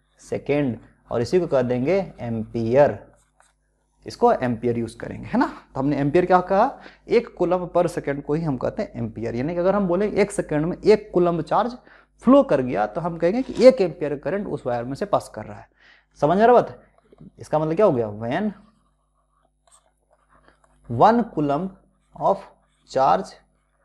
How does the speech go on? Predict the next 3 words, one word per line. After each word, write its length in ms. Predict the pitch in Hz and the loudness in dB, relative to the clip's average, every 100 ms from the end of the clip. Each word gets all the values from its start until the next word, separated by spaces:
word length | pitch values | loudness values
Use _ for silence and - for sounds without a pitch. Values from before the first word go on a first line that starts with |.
| _ _ _ _ - | _ _ _ _ -2
pass 220 | 165 180 - | 0 0 -4
through 180 | - 220 - _ _ _ _ _ _ _ _ _ _ _ _ _ _ _ _ _ _ _ _ _ _ _ _ _ _ _ _ - _ _ _ | -4 -4 -6 _ _ _ _ _ _ _ _ _ _ _ _ _ _ _ _ _ _ _ _ _ _ _ _ _ _ _ _ -20 _ _ _
a 120 | 220 | -6